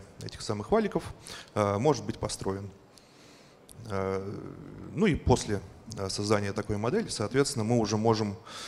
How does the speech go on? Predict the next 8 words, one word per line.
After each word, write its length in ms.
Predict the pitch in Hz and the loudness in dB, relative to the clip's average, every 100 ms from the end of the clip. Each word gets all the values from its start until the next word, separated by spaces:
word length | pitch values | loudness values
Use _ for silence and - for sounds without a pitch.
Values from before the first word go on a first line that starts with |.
| - | -8
э, 400 | 101 101 101 98 98 | 0 4 6 6 6
прогнозировать, 1000 | 117 113 117 113 117 104 95 160 190 - - - - | 4 6 4 4 4 6 8 8 6 -2 -8 -10 -2
э, 520 | 98 98 98 98 98 - - - - - - - - - - | 2 4 4 4 2 -2 -10 -14 -18 -20 -20 -20 -20 -8 4
то 120 | 113 | 4
сечение 720 | - 95 - 107 98 95 95 101 - | 4 -2 2 2 2 -2 -4 -6 -10
слоя, 320 | - 185 233 | 0 6 6
которое 460 | 165 101 147 156 123 | 6 4 6 8 8
мы, 240 | 104 139 | 6 0